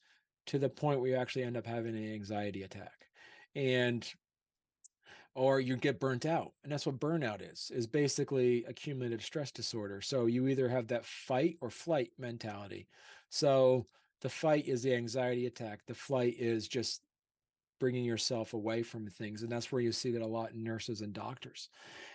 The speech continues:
And, and I, and so f-, from then on, and I took, I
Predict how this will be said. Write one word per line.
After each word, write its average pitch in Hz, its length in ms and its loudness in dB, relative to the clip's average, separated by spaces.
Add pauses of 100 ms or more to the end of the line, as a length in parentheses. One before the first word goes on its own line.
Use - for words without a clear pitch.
(100)
And, 143 600 2 (720)
and 139 460 0 (240)
I, 143 360 0 (960)
and 156 160 2
so 151 340 2
f-, - 120 -18 (140)
from 151 220 -4
then 160 180 2
on, 156 140 2
and 139 100 0
I 135 80 0
took, 165 320 -2
I 135 160 -6